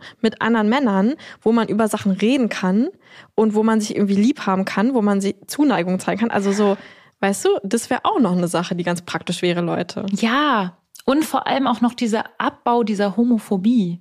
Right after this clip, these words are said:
Speaker 2: Weil
Speaker 1: Ja.
Speaker 2: theoretisch könnte es ja auch sein, dass zwei Männer so beste Freunde sind und auch manchmal
Speaker 1: Ja.
Speaker 2: miteinander kuscheln oder rumknutschen,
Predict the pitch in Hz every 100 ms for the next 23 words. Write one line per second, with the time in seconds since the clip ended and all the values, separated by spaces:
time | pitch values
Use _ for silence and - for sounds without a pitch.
0 | _ - 196 202 - 208 220 269 302 196
1 | 208 233 - - 226 247 254 214 202 -
2 | 202 220 220 208 - - - 202 202 240
3 | 240 220 208 185 - 247 277 247 - 226
4 | 233 202 208 214 220 233 226 226 214 -
5 | 196 190 190 - 269 277 - 202 - 185
6 | 190 277 294 - 180 175 175 165 165